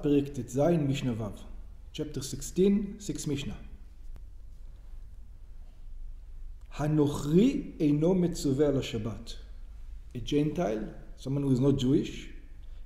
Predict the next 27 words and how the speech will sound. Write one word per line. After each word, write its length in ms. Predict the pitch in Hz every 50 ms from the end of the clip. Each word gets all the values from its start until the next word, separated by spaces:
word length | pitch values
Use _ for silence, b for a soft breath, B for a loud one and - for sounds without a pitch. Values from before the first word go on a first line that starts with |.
| b -
is 180 | 139 127 117 131
not 340 | 156 196 220 220 - - -
commanded 640 | - 170 160 160 180 208 226 208 170 156 151 143 139
to 60 | 139
keep 200 | 139 - 175 -
Shabbat. 480 | - - 143 135 127 110 - - - - - - - - - - - - - - - - - - - - - b b b b b b b b b 117
וכן, 540 | 113 147 151 139 - - 131 131 135 165 214 269 - - - - -
אין 140 | 165 180 233
ישראל 640 | 254 233 - - - 160 147 139 143 190 208 185 165
מוזהר 800 | 151 147 147 147 143 131 131 135 139 208 262 233 190 170 175 170 -
על 140 | 160 170
שביתת 460 | 170 - - 170 170 - 196 190 180 185
הנוכרי. 480 | 180 175 170 165 - - 151 147 143 139 - - - - - - - - - b b b b b b b b
And 160 | 123 117 117 113 117
also 360 | 180 202 233 233 - - 170
a 140 | 135 127 120 113
Jew 320 | 117 151 214 233 170 120 107 - - - - - - - - b b b b b b b
doesn't 260 | 139 147 147 175 165
need 180 | 165 175 170 -
to 60 | 170
make 260 | 170 175 175 170 -
sure 580 | - - 247 277 262 220 190 175 175 190 202 - - - - - - - - 131
that 320 | 120 156 151 151 - 131 123
the 100 | 151 156
non-Jew 680 | 156 160 175 202 247 262 254 208 160 139 160 151 156
keeps 260 | - 208 175 - -
Shabbat. 460 | - - 196 190 220 208 185 - -